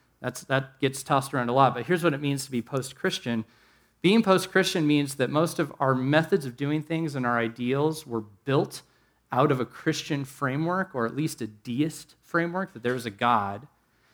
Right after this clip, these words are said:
But today we are trying to do the same things without the, the underlying beliefs. So we are trying to do moral shaping and justice,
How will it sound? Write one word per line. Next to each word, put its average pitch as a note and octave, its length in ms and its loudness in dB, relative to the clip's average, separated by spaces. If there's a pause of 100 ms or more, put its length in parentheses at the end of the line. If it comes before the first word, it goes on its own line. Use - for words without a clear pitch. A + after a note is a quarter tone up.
(160)
But D#3+ 160 0
today F3 500 4
we D3 180 6
are C#3 60 4
trying D#3+ 300 4
to C3+ 60 2
do E3 260 6
the C3 140 2
same D#3+ 440 2
things C3+ 720 0 (320)
without C#3+ 800 2
the, B2 360 2 (100)
the A#2+ 180 -2 (340)
underlying B2 580 2
beliefs. A#2+ 680 -6 (800)
So B2+ 560 6 (920)
we D3 140 4
are C#3 60 4
trying C3+ 380 2
to C3+ 140 -4
do B2 500 2 (340)
moral C#3+ 560 6
shaping C3+ 720 -4 (1000)
and B2 200 -4
justice, A2+ 880 0